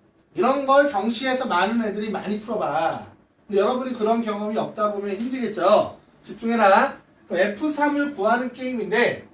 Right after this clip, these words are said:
여기서는 자, 약간의 노가다를 해야 돼. 봐. 여기서 왜 그러냐면 에프 삼이 될 수 있는 거 뭐야?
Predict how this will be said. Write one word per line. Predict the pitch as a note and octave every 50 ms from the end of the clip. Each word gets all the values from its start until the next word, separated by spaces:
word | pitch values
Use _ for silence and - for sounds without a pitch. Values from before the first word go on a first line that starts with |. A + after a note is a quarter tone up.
| - - _ _ - _ _ -
여기서는 | C#3+ F3+ A3 B3 E4 E4+ E4 D#4+ C#4+ C4 G#3 G#3 A#3+ B3 A3 - C#3 C3 B2 - - -
자, | - F#3 - - G3 B3 D4 D4 - - _ _ _ _ _ D3
약간의 | D#3+ G3 G#3+ G3+ - - - C4 C4 C4+ C4+ C4+ C4 - D3
노가다를 | D3+ F3+ G#3+ G#3 A#3 B3+ B3 B3 A#3+ A#3 G#3+ G#3 G#3 G3+
해야 | G#3 G#3+ A3 G3+ -
돼. | - A#2+ A#2
봐. | - C#3 C3 C3 C#3 F#3+ G3+ D3+
여기서 | C#3+ D3+ - G3 A3 G#3+
왜 | - C#3 - -
그러냐면 | - A3+ G#3+ F#3+ D3 C3 C#3+ F#3 G3 E3+ B2+ A2+ G#2 G#2 - - - _ _ _ _ _ _ _ -
에프 | - G#3+ G3 F#3+ - C#4 D4
삼이 | C#4+ D4 D4 D4 D4 -
될 | - C4 B3+ B3+
수 | - - C4+
있는 | C4 B3 B3 B3
거 | A#3+ -
뭐야? | E3+ E3 E3+ F3+ G3 A#3+ D4 D4 -